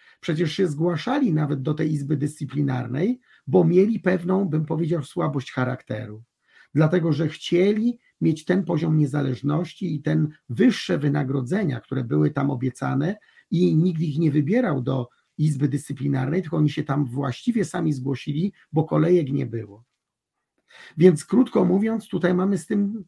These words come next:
do czynienia. Drugim elementem jest to, że mamy do czynienia po prostu z pewną liczbą, no,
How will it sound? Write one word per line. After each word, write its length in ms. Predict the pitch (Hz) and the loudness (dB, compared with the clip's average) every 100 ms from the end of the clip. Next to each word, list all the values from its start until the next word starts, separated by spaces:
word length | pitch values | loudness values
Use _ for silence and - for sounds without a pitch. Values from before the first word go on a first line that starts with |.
| _ | _
do 280 | 190 156 180 | -14 -2 -2
czynienia. 580 | - 175 143 117 110 113 _ _ _ - | 0 0 0 -2 -8 -16 _ _ _ -12
Drugim 480 | 120 196 311 254 196 | 2 4 6 4 2
elementem 500 | 165 160 165 196 196 | 0 -2 -4 -4 -4
jest 160 | 156 | -4
to, 100 | 175 | -6
że 120 | 180 202 | -4 -4
mamy 220 | 170 170 | -4 -4
do 120 | 165 | -6
czynienia 360 | 160 156 165 190 | -4 -4 -4 -4
po 100 | 156 | -6
prostu 240 | 151 180 | -6 -8
z 80 | - | -6
pewną 340 | 180 170 165 | -6 -4 -4
liczbą, 480 | 151 127 127 165 202 - _ _ | -4 -6 -4 -4 -4 -10 _ _
no, 240 | 160 175 | 0 0